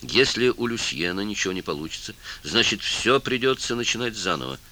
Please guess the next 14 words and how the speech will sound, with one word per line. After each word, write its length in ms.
Причём 300
козырей 480
у 100
нас 180
будет 280
теперь 260
куда 260
меньше. 600
Простите, 380
мадам, 380
а 220
когда 260
он 140
исчез?» 420